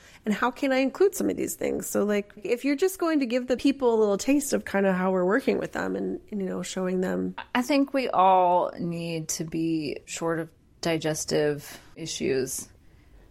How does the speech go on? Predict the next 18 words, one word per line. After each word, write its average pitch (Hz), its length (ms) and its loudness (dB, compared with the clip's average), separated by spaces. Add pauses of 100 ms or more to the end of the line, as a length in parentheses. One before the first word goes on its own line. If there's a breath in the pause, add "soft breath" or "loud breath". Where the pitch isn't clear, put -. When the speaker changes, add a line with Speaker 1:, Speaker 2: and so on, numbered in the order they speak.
(120)
Speaker 2:
We 254 100 0
all 196 220 2
need 170 200 -2
to - 80 -14
be 147 120 -2
moving 147 460 -2
towards - 440 -4
more 139 180 -4
plants. - 540 -10 (520 soft breath)
And 220 140 6
it 240 140 2
is 262 200 2
really 202 540 4
hard 170 580 4 (140)
as 160 440 -2
a - 80 0
Western 160 720 -2
society 156 920 -2